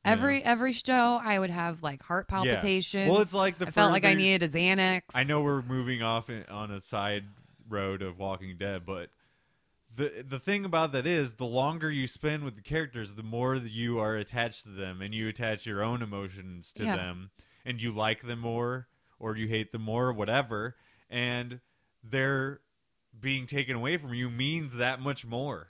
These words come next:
Speaker 1: Yeah.
Speaker 2: right? So when blank gets brutally murdered, it's
Speaker 1: <laughs>
Speaker 2: like,
Speaker 1: With Lucille?
Speaker 2: what is the
Speaker 1: <laughs>
Speaker 2: point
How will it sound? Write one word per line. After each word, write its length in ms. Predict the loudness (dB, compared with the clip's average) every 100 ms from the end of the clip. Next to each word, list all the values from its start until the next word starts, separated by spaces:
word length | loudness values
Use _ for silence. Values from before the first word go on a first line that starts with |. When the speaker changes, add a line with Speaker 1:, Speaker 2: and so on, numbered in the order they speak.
| -6
Speaker 1:
Yeah. 160 | -2
Speaker 2:
right? 300 | 0 -2 -4 _ _ _ _
So 480 | -10 -2 0 2 0 -2
when 520 | 0 0 0 -6 -12 _ _ _
blank 600 | -14 -6 -2 0 -2 -6 -20 _ _ _ _ _
gets 220 | -6 -6
brutally 380 | -4 -2 0 0
murdered, 420 | 2 2 4 2
it's 180 | 2 2
Speaker 1:
<laughs> 0 |
Speaker 2:
like, 280 | 0 0 -4 _ _ _ _ _ _ _ -20 -20 _ _
Speaker 1:
With 160 | -6 -2
Lucille? 480 | 0 0 0 0 6
Speaker 2:
what 220 | 8 8
is 120 | 6
the 100 | 0
Speaker 1:
<laughs> 140 | 0 2
Speaker 2:
point 280 | 2 2 -2